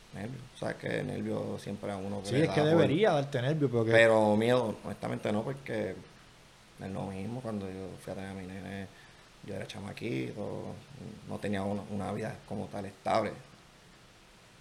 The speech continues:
Speaker 1: Ahora no, ahora es diferente. Pero nervio sí, el nervio siempre va a estar, claro. Uno quiere que, que todo salga bien.
Speaker 2: Claro.
Speaker 1: ¿Entiendes?
Speaker 2: Así estás al otro lado.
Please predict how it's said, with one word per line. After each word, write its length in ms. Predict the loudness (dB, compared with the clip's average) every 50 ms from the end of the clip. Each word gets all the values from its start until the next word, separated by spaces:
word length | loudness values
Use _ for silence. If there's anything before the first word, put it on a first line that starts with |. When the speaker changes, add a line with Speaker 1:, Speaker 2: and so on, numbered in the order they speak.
| -20 -20 -20 -18 -14
Speaker 1:
Ahora 180 | -14 -12 -10 -10
no, 80 | -10 -10 -10 -10 -12 -12
ahora 100 | -14 -12
es 60 | -12
diferente. 520 | -12 -12 -12 -12 -12 -12 -12 -14 -14 -16 -18 -18 -20 -20 -20 -20 -20 -20 -20 -20 -20 -20 -20 -20 -20 -20 -20 -20 -20 -20 -20 -20 -20 -20 -6 0
Pero 760 | 2 4 4 4 4 2 0 0 -2 -4 -4 -6 -8 -8 -10 -12 -12 -10
nervio 260 | -8 -6 -4 -4 -4
sí, 180 | -4 -6 -6 -8 -8
el 80 | -8 -10
nervio 200 | -10 -10 -10 -10
siempre 300 | -10 -10 -10 -10 -12 -12 -12 -12 -12 -14 -14 -14 -14 -14
va 60 | -16
a 40 | -16
estar, 240 | -18 -16 -14 -14 -12 -12 -14 -16 -18
claro. 380 | -18 -16 -14 -14 -12 -12 -12 -12 -10 -10
Uno 320 | -10 -8 -8 -8 -8 -10 -10 -12 -16 -20 -20 -20 -20 -20 -20 -20 -20 -20 -20 -20 -20 -20 -20 -20 -20 -20 -18
quiere 240 | -12 -10 -10 -10 -10
que, 320 | -10 -10 -10 -10 -12 -14 -14 -16
que 80 | -16 -12
todo 120 | -10 -10 -10
salga 300 | -8 -8 -8 -8 -8 -8
bien. 220 | -8 -8 -10 -10 -10 -10 -12 -16 -20 -20 -20 -12 -8
Speaker 2:
Claro. 260 | -6 -6 -6 -6 -8 -10
Speaker 1:
¿Entiendes? 380 | -10 -8 -8 -8 -8 -8 -10 -12 -16 -20 -20 -20 -20 -20 -20 -20 -18 -16 -16 -16 -16 -16 -16 -18 -18 -16 -12 -8
Speaker 2:
Así 160 | -4 -4 -4
estás 240 | -2 -2 -2 0 0
al 80 | 0
otro 200 | 0 0 0 0
lado. 180 | 0 0 -2